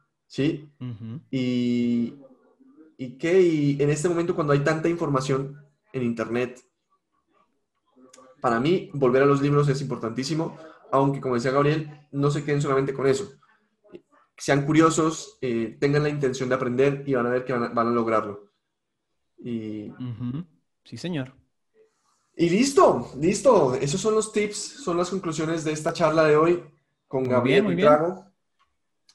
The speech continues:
Speaker 1: Quiero nuevamente agradecerle a Gabriel por haber estado con nosotros. Recuerden que
Speaker 2: Bueno.
Speaker 1: estaremos siempre aquí con nuestro gran amigo Gabriel Buitrago, gran artista
Speaker 2: Buenísimo.
Speaker 1: también.
Speaker 2: Aquí vamos a estar.
Speaker 1: Aquí charlando
Speaker 2: Siempre,
Speaker 1: sobre
Speaker 2: claro que sí.
Speaker 1: diferentes temas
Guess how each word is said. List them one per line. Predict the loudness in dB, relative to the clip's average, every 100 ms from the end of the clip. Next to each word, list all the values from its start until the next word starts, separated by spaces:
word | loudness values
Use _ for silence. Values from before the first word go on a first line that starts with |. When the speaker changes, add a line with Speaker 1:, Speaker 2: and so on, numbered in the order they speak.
| _
Speaker 1:
Quiero | 0 4
nuevamente | 6 8 8 8 10 10 10 4 -8 -20 _ _
agradecerle | 2 6 6 6 6 8
a | 8
Gabriel | 8 6 4
por | 4
haber | 2 2
estado | 2 4 4
con | 0 -2
nosotros. | 2 4 4 2 -2 -12 -20 _
Recuerden | 0 2 4
que | 4
Speaker 2:
Bueno. | 2
Speaker 1:
estaremos | 0 -2 -4 -8
siempre | -2 0 0
aquí | -2
con | -2 0
nuestro | 0 0 2 2 2 -4 _ _ 2
gran | 6 6
amigo | 6 4 4
Gabriel | 6 6 4
Buitrago, | 4 4 4 2 -2 -12 _
gran | 2 2
artista | 2 0 -2 0
Speaker 2:
Buenísimo. |
Speaker 1:
también. | -2 0 0 -2 -6 _ _ _ _
Speaker 2:
Aquí | -8 -4
vamos | -2 -4
a |
estar. | 0 -2 -2 -16
Speaker 1:
Aquí | -4 -4
charlando | 2 4 4 2 0
Speaker 2:
Siempre, |
Speaker 1:
sobre | 0 0
Speaker 2:
claro | 0
que |
sí. | -2
Speaker 1:
diferentes | -4 -4 -6 -2
temas | 0 0 -2 -10 -16